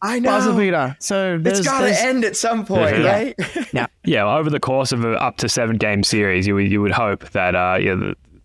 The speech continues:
Speaker 3: there's the way of the Celtics in that particular one. I agree with you, Spoonie. Give me the Knicks over the Heat. I just don't want anything to do with the Heat. And I, I kinda want to throw the Heat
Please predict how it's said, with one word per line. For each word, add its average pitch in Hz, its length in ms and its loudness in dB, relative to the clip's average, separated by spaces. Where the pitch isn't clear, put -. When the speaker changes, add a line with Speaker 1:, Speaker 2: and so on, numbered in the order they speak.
Speaker 3:
there's 104 240 0
the 101 60 -2
way 95 140 0
of 98 60 0
the 98 80 -2
Celtics 98 380 -2
in 104 80 0
that 92 120 -2
particular 101 320 0
one. 101 140 0
I 151 80 0
agree 135 160 0
with 123 140 0
you, 107 100 0
Spoonie. 101 340 0
Give 131 140 0
me 139 60 0
the 117 80 0
Knicks 104 280 0
over 101 140 0
the 101 140 0
Heat. 101 240 0
I 131 100 0
just 147 160 -2
don't 127 120 0
want 117 180 -2
anything 110 400 0
to 104 100 0
do 98 140 2
with 98 100 0
the 98 80 0
Heat. 104 300 0
And 143 180 0
I, - 120 0
I 139 80 0
kinda 151 320 -2
want 139 220 -2
to 120 100 -2
throw 120 340 -2
the 113 140 0
Heat 117 360 0